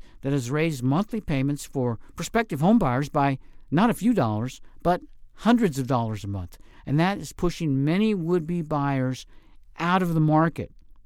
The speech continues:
Home prices have increased at a pace that far exceeds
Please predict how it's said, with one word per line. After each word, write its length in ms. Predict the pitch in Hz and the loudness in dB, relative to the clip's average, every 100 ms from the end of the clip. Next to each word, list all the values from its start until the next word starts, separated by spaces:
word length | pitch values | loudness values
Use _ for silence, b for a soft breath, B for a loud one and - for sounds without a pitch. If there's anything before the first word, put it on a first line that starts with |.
| - - - - - B - | -20 -20 -20 -20 -18 B 2
Home 160 | 226 | 2
prices 440 | 277 143 135 156 131 | 2 -2 -2 -6 -6
have 120 | 127 | -4
increased 440 | 120 - 147 160 - | -4 -2 -4 -4 -10
at 180 | 127 | -8
a 40 | 156 | -8
pace 400 | - 151 156 - | -6 -4 -4 -6
that 260 | 143 131 - | -8 -8 -12
far 580 | - 202 233 202 113 107 b b - | -4 -2 2 2 0 -6 b b -12
exceeds 760 | 135 - 160 151 156 156 - | -8 -6 -2 -2 -2 -4 -8